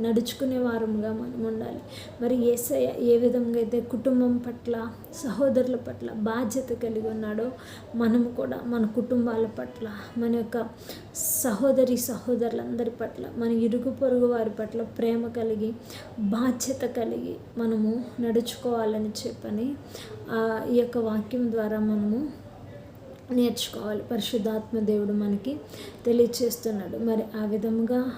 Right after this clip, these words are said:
మనము ఒక రిలేషన్స్‌కి, ఆ, సంబంధ బాంధవ్యాలకి విలువ ఇచ్చి ప్రతి ఒక్కరిని కూడా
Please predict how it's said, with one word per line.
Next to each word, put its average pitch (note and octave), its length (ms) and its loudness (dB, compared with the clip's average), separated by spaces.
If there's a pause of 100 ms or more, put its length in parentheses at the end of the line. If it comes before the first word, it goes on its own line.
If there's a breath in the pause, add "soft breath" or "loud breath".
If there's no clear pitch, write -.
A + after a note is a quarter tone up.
(180 loud breath)
మనము A3 440 0 (460 loud breath)
ఒక A3 180 -2
రిలేషన్స్‌కి, A#3+ 1080 4 (680 loud breath)
ఆ, A3+ 420 0
సంబంధ B3 560 4
బాంధవ్యాలకి A#3 1200 2 (160)
విలువ A3+ 360 4
ఇచ్చి - 400 -2 (320)
ప్రతి A3+ 280 0
ఒక్కరిని B3 600 0
కూడా A3+ 300 -10